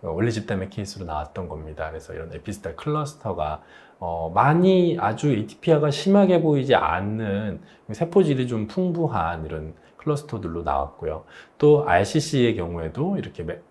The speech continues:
어, 알씨씨가 서비컬 렉노드까지도 메타가 되는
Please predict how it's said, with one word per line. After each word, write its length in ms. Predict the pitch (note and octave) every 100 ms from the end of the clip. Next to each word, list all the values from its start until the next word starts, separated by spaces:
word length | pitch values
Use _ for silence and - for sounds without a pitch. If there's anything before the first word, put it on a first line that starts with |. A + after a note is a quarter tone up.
| -
어, 220 | B2 -
알씨씨가 1000 | G2+ A2+ - F3+ F3+ C#3 A2 C3+ D#3+ E3 C#3+ - F#2 E2+
서비컬 400 | F#3 A3 G#3 C3
렉노드까지도 800 | F#2+ G2+ G2 F2+ F2+ - -
메타가 440 | F2 D2+ - E2+ D2+
되는 440 | D#2+ D2+ D2+ D2